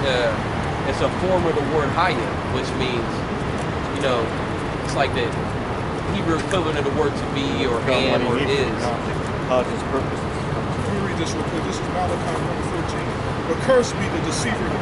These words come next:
Speaker 3: hath in his flock a Baal and not God, and sacrifices unto the Lord a corrupt thing. For I am the great king, saith the Lord of hosts, and my name is dreadful."
Speaker 1: The name is dreadful among the heathen. That's
Speaker 2: Yeah.
Speaker 1: why the fake Jews over there in Israel, 'cause they're not real Jews.
Speaker 2: But you know, in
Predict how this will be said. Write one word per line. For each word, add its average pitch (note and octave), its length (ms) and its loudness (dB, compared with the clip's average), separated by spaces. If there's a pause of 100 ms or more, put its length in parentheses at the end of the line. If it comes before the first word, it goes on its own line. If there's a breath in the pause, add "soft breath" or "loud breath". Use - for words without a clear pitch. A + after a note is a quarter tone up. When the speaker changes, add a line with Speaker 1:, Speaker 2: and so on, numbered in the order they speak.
Speaker 3:
hath F3+ 160 0
in - 140 -2
his - 180 -2
flock F#4+ 160 -2
a - 160 -2
Baal - 160 -2
and A4+ 240 -2
not F#4 240 -2
God, F4+ 160 0
and - 560 -2
sacrifices - 720 0
unto - 160 -2
the - 160 -2
Lord G3 160 0
a E3+ 160 0
corrupt - 400 -2
thing. - 160 0 (400)
For - 160 2
I A3 160 2
am A3 80 2
the D#3+ 120 0 (120)
great A#3 240 4
king, G#3 160 2 (160)
saith - 240 0
the D#3 160 -2
Lord - 160 0
of - 160 -2
hosts, A#2+ 240 -2 (320)
and - 80 0
my - 120 0 (120)
name A3+ 240 2 (160)
is - 80 0 (240)
dreadful." G#3 400 0
Speaker 1:
The - 1200 2
name D#3 160 4
is - 160 4
dreadful - 320 6
among - 320 4
the - 160 2
heathen. - 240 0 (400)
That's C4 160 4
Speaker 2:
Yeah. B3 80 4
Speaker 1:
why A3+ 160 6
the G3+ 160 4
fake A#3 260 4
Jews B3 300 4
over G3+ 160 4
there F3 160 6
in D#3+ 160 4
Israel, F#3 320 6
'cause - 240 4
they're A3+ 160 6
not F#3 160 6
real E3+ 160 6
Jews. - 240 4
Speaker 2:
But - 80 6
you E3+ 80 4
know, F#3 160 6
in F3 80 4